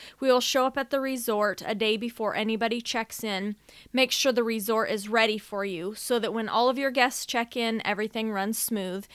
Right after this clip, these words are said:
And then we'll stay on property for a day, two, three, see how things go, and make sure the bride doesn't need anything, so that we can be that communication between the,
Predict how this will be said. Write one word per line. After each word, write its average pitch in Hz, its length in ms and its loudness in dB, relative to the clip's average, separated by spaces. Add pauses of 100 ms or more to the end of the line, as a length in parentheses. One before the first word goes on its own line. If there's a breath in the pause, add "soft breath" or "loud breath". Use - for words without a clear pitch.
(260 loud breath)
And 254 200 4
then 247 120 6
we'll 240 120 2
stay 262 260 2
on 247 120 4
property 220 440 0
for 220 220 -4
a 214 40 0
day, 202 320 2
two, 208 380 -4
three, 196 460 -2
see 214 240 -4
how 214 180 -2
things 214 320 -4
go, 196 380 2 (280 loud breath)
and 247 160 2
make 240 140 4
sure 247 180 0
the 220 60 -2
bride 208 460 4
doesn't 220 320 0
need 214 200 0
anything, 302 640 0 (680)
so - 200 0
that 247 100 4
we 254 140 -2
can 269 180 -2
be 240 140 0
that 214 200 2
communication 214 680 -4
between 202 380 -8
the, 196 200 -6